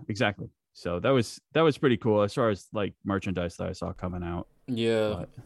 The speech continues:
Speaker 2: This, there's been some cool merch, but
Speaker 1: Did Pops have a huge presence?
Speaker 2: I, th-, I mean, there, there's definitely a store, but I just, like, I didn't see any, like, big, you know, "Here's the list of the ones that we're making now."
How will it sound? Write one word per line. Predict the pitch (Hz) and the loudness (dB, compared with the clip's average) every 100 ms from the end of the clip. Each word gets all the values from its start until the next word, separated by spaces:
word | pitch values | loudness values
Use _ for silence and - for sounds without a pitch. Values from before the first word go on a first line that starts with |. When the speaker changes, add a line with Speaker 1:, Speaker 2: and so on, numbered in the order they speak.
| - | -14
Speaker 2:
This, | 139 180 - - | 0 4 4 2
there's | 147 226 | 4 4
been | 226 247 | 4 2
some | 254 185 139 | 2 -2 -2
cool | 135 143 117 | 0 2 2
merch, | 117 117 - - | 0 -2 -4 -2
but | 117 113 113 156 | 2 4 2 -4
Speaker 1:
Did | - | 0
Pops | 156 247 - | 4 4 2
have | 359 | -2
a | 285 | 0
huge | 359 349 - _ | 0 -2 -4 _
presence? | 262 330 370 - - _ _ - - | 0 0 -4 -10 -16 _ _ -10 6
Speaker 2:
I, | 160 156 | 10 10
th-, | 135 - | 8 4
I | 143 | 6
mean, | 147 143 123 | 6 4 4
there, | 131 131 123 | 4 4 4
there's | 117 143 139 | 6 6 8
definitely | 147 143 127 110 | 6 6 2 2
a | |
store, | - - 117 110 104 | 0 2 4 6 4
but | 95 101 - | 2 -2 0
I | 110 110 | 2 2
just, | 110 - - | 0 -6 -4
like, | 123 123 | 2 6
I | 127 | 8
didn't | 156 131 | 6 4
see | - 143 | 2 4
any, | 131 127 | 4 4
like, | 117 110 98 | 4 2 2
big, | 113 113 101 101 - | 4 4 2 -6 -14
you | - 117 | -10 -6
know, | 104 101 98 | -4 -4 -2
"Here's | 127 117 | 0 2
the | 127 | 2
list | 113 113 107 120 | 6 6 4 -2
of | 98 | 0
the | 110 | 0
ones | 101 104 101 | 2 -2 0
that | 110 | -2
we're | 104 | 0
making | 98 98 95 98 95 | -2 -4 -6 -8 -6
now." | 95 95 | -6 -8